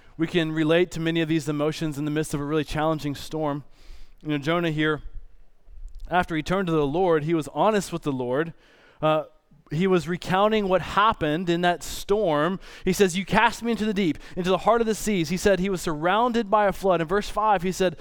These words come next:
"The waters closed in over me. The deep surrounded me." Weeds, he says, "were wrapped around his head." He said, "I was driven away from your sight." And so Jonah here very much felt like he was driven away from God.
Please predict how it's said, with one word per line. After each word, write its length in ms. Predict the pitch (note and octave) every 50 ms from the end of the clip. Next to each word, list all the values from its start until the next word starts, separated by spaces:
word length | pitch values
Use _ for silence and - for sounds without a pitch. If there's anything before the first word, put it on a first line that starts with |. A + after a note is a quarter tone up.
| - - -
"The 100 | - F3+
waters 500 | E3 E3+ F#3 G3 G#3 A#3 A#3+ A#3+ A#3 G#3
closed 460 | - - A#3 A#3 A#3+ A#3+ A3+ F#3 -
in 100 | A3+ A3
over 220 | G#3+ G#3+ G#3 F#3+ G3+
me. 140 | F#3+ F3+ F3
The 120 | E3 E3+
deep 320 | D3+ C#3 F3+ A3 B3+ A3
surrounded 540 | G3 - - A3+ G#3+ G3+ G3+ G#3 G3+ F#3 F3
me." 140 | E3+ D3+ D3
Weeds, 460 | C#3+ D3 G3 A#3+ C4 B3+ A3 E3+ -
he 100 | F#3 E3+
says, 240 | - - F3 D#3 C#3+
"were 100 | D3+ C#3+
wrapped 460 | C3+ C3+ E3+ F#3 G#3+ A#3+ C4 - -
around 340 | G#3+ G3+ G#3 G#3 G#3+ A3 G3+
his 220 | F#3+ E3+ D#3 -
head." 440 | - D#3 F3+ G3+ G#3 F#3 D3+ C3 - - - - - - - - - -
He 60 | - F#3
said, 180 | E3 G#3+ G#3+
"I 80 | A3 G#3+
was 160 | G3+ F3 C#3+
driven 580 | C3+ B2 C3 D#3+ E3 G3 B3 C#4+ C4 C#4+ D4 C#4+
away 360 | C#4+ C4 A#3+ A#3+ A#3+ A#3+ B3
from 260 | - - A#3 A3 G#3+
your 100 | G#3 G3
sight." 520 | - - G3+ G3 F#3+ D#3 B2+ - - - _ _ _ _ _ _ _ _ - -
And 100 | - F3
so 120 | - G#3+ F#3
Jonah 540 | D#3+ C#3+ C#3+ G#3 A#3 C#4 D#4+ E4 D#4 D4+ C4+
here 380 | G3+ E3+ F3+ E3 D#3+ D#3 D#3 - - - - -
very 460 | - D3+ C#3+ G#3 C4 D#4 E4 D#4+ C4+
much 260 | B3 B3 A#3 - -
felt 680 | - - - - - - D4+ D#4+ D#4+ D#4 C#4+ - - - - -
like 580 | C#3 C#3 C3 A#2 B2+ D#3+ G3+ - - - - - - - - -
he 200 | - G3+ A#3+ B3
was 380 | A#3 G#3 F3+ E3 D3 - - - - - _ _
driven 560 | C3 B2 - C3 E3 F3 G3+ A#3 A3+ G#3+ A#3+ A#3
away 340 | A3 F#3+ F#3 F3+ F3 F3
from 260 | E3+ - - D#3 D3 B2+
God. 400 | C3+ C3 A#2 G#2+ F#2+ - -